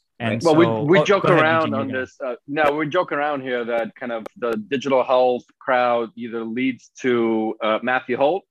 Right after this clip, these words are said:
Speaker 3: U S somehow, or Martin Kelly and team at Health Excel across Europe and
Speaker 1: Totally.
Speaker 3: obviously U S. It's like,
Speaker 1: Yeah, yep.
Speaker 3: um, but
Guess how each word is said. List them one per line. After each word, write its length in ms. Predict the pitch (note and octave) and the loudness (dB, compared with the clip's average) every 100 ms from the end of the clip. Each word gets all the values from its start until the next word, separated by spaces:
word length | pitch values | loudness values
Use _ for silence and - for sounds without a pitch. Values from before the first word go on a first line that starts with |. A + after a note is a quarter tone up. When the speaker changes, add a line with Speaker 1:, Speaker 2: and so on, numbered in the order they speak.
| _ | _
Speaker 3:
U 360 | - A#2+ B2 C3 | -14 -8 -4 -2
S 380 | F3 - - - | -2 -4 -14 -20
somehow, 600 | - F3+ F3 F3+ F3+ F3+ - | -14 -8 -2 0 0 0 -2
or 340 | C#3+ B2+ B2 | -4 0 0
Martin 540 | A#2 A#2+ C3 C3+ C3+ B2+ | -2 -4 -4 -4 -6 -10
Kelly 600 | C#3 B2+ B2 A#2 A2+ A2+ | -6 -6 -4 -4 -6 -8
and 200 | A2 G#2+ | -10 -12
team 280 | - A#2+ A#2 | -10 -8 -4
at 80 | A2+ | -2
Health 220 | A#2 G#2+ | -2 -4
Excel 540 | G2+ - A#2+ A2+ A2 G#2+ | -10 -2 0 2 0 -4
across 360 | - A#2 - | -4 -6 -4
Europe 340 | A#2 A2+ G#2 G2+ - | -4 -2 -2 -4 -4
and 140 | G#2 | -2
Speaker 1:
Totally. 400 | B2+ A#2 G#2 F#2 F2 _ | -2 -4 -8 -12 -16 _
Speaker 3:
obviously 380 | F#2 F#2+ F2+ G2+ | -14 -14 -12 -8
U 160 | F#2 F#2+ | -2 -2
S. 120 | F2 _ - _ | -2 _ -20 _
It's 200 | A2 G#2 C3 | -6 -2 2
like, 320 | A2 D3 - | 4 4 0
Speaker 1:
Yeah, 60 | A#2+ | -2
yep. 40 | |
Speaker 3:
um, 640 | A2 G#2+ G#2 G2+ G2+ F#2+ _ _ _ _ - | 2 4 4 2 -4 -10 _ _ _ _ -8
but 260 | F#2+ F2+ | -4 -4